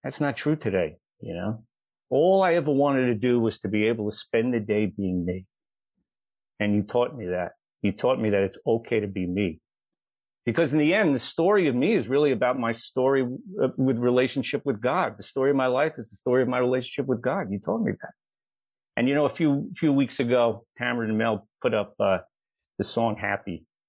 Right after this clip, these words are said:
um, you know, by Will, by, uh, you know, uh, Pharrell Williams, right? And one of the great lines in there is that my life is like a room without a roof. Um,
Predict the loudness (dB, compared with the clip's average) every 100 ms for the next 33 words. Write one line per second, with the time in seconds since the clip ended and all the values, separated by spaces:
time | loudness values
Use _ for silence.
0 | _ _ _ _ 0 2 4 4 2 -2
1 | -8 -14 -6 -4 -2 -4 -6 -10 _ _
2 | _ _ _ _ _ _ _ _ -4 -2
3 | 0 -2 -2 -2 0 2 2 2 0 -2
4 | -4 -4 -4 -8 _ _ _ _ _ _
5 | _ _ -4 -4 -2 0 2 2 2 0
6 | -2 -2 -2 -4 _ -6 0 2 2 0
7 | 0 2 2 0 -2 -2 -4 -2 0 0
8 | -2 -2 -2 0 0 2 2 0 -2 0
9 | -2 -4 -4 -2 0 0 0 -2 -4 -8
10 | -12 -20 _ _ _ _ _ _ _ -4
11 | -2 -2 -2 -6